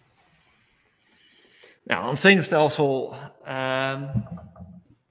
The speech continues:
is, is, laten we zeggen,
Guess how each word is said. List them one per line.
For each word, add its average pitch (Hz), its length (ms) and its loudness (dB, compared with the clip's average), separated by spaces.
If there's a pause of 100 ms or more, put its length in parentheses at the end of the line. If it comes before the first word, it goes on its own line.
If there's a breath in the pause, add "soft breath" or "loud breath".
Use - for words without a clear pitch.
(100)
is, - 320 -6
is, - 560 -10
laten 127 300 -6
we 131 80 -8
zeggen, 117 840 -4